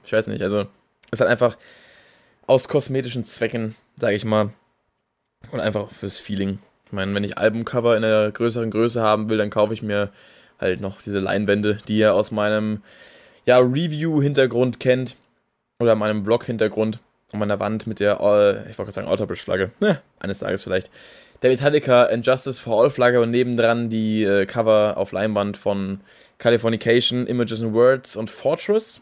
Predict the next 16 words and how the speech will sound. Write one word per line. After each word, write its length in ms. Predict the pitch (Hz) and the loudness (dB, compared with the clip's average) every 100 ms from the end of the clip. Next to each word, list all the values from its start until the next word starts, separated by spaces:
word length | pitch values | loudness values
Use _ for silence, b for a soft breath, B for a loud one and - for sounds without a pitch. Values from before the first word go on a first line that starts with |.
| _ | _
und 140 | - 117 | -6 -4
auf 60 | |
der 80 | 117 | -4
anderen 180 | 117 113 | -4 2
Seite 220 | 107 110 | 2 2
die 100 | 107 | -2
drei 180 | 107 98 | -4 -4
Plini-E 460 | - 120 113 95 101 | -4 -4 -2 -2 -2
Ps. 280 | 107 101 - _ _ _ _ _ _ _ _ _ _ 113 | -4 -6 -12 _ _ _ _ _ _ _ _ _ _ -2
Äh, 200 | 101 98 | 0 0
sehr 180 | 98 | -2
stolz 240 | - 101 101 | 0 -2 0
drauf, 240 | 98 101 | 0 0
auf 100 | - | -2
diese 400 | 107 98 98 101 B B B B | -10 -6 -4 -4 B B B B
Wandverzierung. 800 | 123 131 131 - 131 123 123 | -2 -2 -4 -4 0 2 2